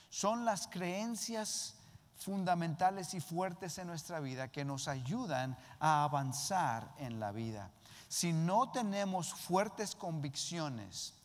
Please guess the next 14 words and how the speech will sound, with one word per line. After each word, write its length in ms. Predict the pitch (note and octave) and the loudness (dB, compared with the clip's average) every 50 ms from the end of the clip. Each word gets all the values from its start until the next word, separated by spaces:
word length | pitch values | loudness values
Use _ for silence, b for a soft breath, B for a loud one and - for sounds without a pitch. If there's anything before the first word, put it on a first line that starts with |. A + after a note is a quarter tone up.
| B B B B B B B | B B B B B B B
nos 280 | D3 D#3+ D#3 C#3 B2 | 0 2 2 4 6
vamos 600 | C#3 E3 F#3 G#3 A3 A#3+ A#3 G#3+ - - - - - - | 8 8 8 8 4 2 2 0 -2 -4 -6 -6 0 2
a 80 | D#3+ D#3 | 2 2
quedar 600 | - - D#3 C#3+ E3+ F3 D#3+ C#3+ C#3 C3+ C3+ - - C#3 C3 | 2 2 4 6 8 8 8 8 6 4 2 -2 -2 2 4
dando 480 | D#3+ E3+ F3+ F#3 F#3 D#3+ F3 F3 E3+ D#3+ - | 6 6 6 4 2 2 2 2 0 0 -2
vueltas 800 | D3 C3 B2 C#3+ D#3 D3+ D3+ C#3+ C3 C#3+ C3+ B2+ B2 - - - - | -2 0 2 4 4 4 2 0 0 -2 -2 -2 -2 -4 -6 -6 -4
en 160 | C#3+ B2+ A#2+ | -2 0 2
la 100 | A#2 A#2 | 2 2
vida 380 | A#2 C#3+ D#3 C#3 A#2 A2 A2 - | 4 4 2 2 2 0 -4 -4
sin 360 | - - - D3+ C#3 B2+ A#2 | -6 -4 -2 0 0 0 0
llegar 800 | G#2 B2+ C3 C#3 F3 F3 C3+ B2 B2+ B2+ - - - - - - - | -2 -2 0 4 4 6 6 4 2 0 -2 -10 -14 -20 -14 -8 -4
a 100 | C#3+ C#3+ | -2 -2
ningún 640 | C3+ C3 B2 A#2+ A2+ G#2+ C#3 D3+ C3 A2+ G#2+ G#2 G#2+ - B B B B B | 0 -2 -2 -2 -2 0 0 0 0 -2 -4 -8 -10 -12 B B B B B
lugar. 580 | A2 A2+ A#2+ A2 A#2+ A#2 A#2 G#2+ G2 F2+ G2+ | -2 0 0 4 4 4 4 4 2 -2 -8